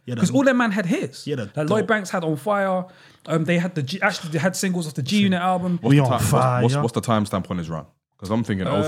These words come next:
Speaker 3: three to oh seven.
Speaker 1: No, no, no. Fifty had a little bit longer than that, I think.
Speaker 2: No, I
Speaker 3: I
Speaker 2: don't
Speaker 3: th-,
Speaker 2: think it did.
Speaker 3: I think
Speaker 2: When
Speaker 3: after
Speaker 2: was A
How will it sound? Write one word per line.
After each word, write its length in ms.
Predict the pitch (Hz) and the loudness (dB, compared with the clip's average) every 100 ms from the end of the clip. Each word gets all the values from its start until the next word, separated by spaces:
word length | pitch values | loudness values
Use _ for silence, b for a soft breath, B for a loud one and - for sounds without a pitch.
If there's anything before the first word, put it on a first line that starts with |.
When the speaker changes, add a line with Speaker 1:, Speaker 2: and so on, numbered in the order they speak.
| 104 | -2
Speaker 3:
three 120 | 98 | -2
to 100 | 85 | -4
oh 120 | 90 | -6
seven. 300 | - 78 - - _ - | -8 -10 -12 -20 _ -6
Speaker 1:
No, 160 | 135 135 | -2 0
no, 100 | 127 | -2
no. 180 | 113 | -6
Fifty 300 | - 127 - | -8 -10 -8
had 160 | 110 98 98 - | -10 -12 -16 -16
a 40 | 104 | -14
little 160 | 107 | -12
bit 140 | 69 71 | -12 -14
longer 180 | 76 | -14
than 100 | 65 | -16
that, 100 | 58 | -18
I 20 | - | -20
think. 180 | - - - | -20 -18 -8
Speaker 2:
No, 100 | 139 | -2
I 80 | 127 | 0
Speaker 3:
I 20 | |
Speaker 2:
don't 100 | 143 | 0
Speaker 3:
th-, 40 | 131 | -2
Speaker 2:
think 120 | 139 | -2
it 60 | 135 | -2
did. 160 | 139 - | -2 0
Speaker 3:
I 60 | |
think 140 | 131 123 | 4 6
Speaker 2:
When 80 | 135 | 6
Speaker 3:
after 80 | |
Speaker 2:
was 80 | |
A 20 | 233 | 6